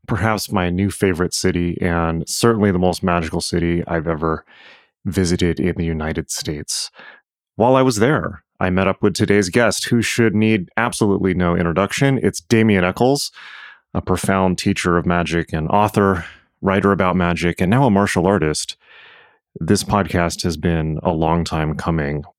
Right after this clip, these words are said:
We, of course, share a lot in common. We were both on the Midnight Gospel.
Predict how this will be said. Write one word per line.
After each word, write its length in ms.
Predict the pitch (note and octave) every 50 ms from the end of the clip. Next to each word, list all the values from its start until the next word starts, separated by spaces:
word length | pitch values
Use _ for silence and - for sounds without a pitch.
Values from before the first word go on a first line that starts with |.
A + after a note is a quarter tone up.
| _ _ _
We, 160 | - G#2 A2+ A#2
of 100 | G2 -
course, 420 | - G#2+ G2 F#2 - - - -
share 300 | - - - - G#2 F#2+
a 80 | F#2+ F#2
lot 180 | F#2 F2+ F2+ F2
in 140 | E2+ E2
common. 480 | - - - A2+ A#2 A2+ G#2+ A2 A#2 A#2
We 100 | G2+ F2+
were 100 | E2+ F#2
both 300 | E2 E2 E2+ F2 - -
on 80 | F#2 E2+
the 80 | E2+
Midnight 340 | E2 F2 E2 D#2 D#2 D#2+ -
Gospel. 640 | - C3 C3+ B2+ - - - C3+ B2 A#2+ A#2 -